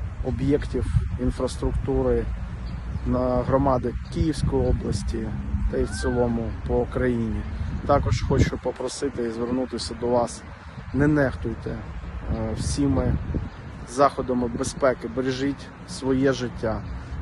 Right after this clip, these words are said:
турбуйтесь про людей, які вас оточують. Це зараз дуже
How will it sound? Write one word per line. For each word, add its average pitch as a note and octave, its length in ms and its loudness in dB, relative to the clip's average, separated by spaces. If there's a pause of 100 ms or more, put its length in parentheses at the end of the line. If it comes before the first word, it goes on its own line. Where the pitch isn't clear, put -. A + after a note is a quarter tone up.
турбуйтесь C3 560 0
про B2 220 2
людей, B2+ 380 2
які B2 360 -2
вас B2 400 4
оточують. B2 600 0 (460)
Це C3 120 -2
зараз C3 300 4
дуже A#2+ 340 -2